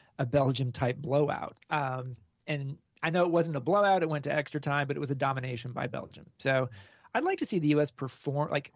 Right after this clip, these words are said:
have good performances in this tournament. Uh, I realize so much is still about results.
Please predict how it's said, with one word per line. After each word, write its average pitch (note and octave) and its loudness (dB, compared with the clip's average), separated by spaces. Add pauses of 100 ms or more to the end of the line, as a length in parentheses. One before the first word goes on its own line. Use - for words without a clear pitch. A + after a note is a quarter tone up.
(100)
have D3 -4
good F3 2
performances - -8 (560)
in D3 2
this B2+ -2
tournament. C#3+ -4 (300)
Uh, C#3 -4
I - 2
realize E3+ 4
so D#3+ -2
much D3+ -2
is B2 -2
still D#3+ 4
about C3+ 4
results. D3 0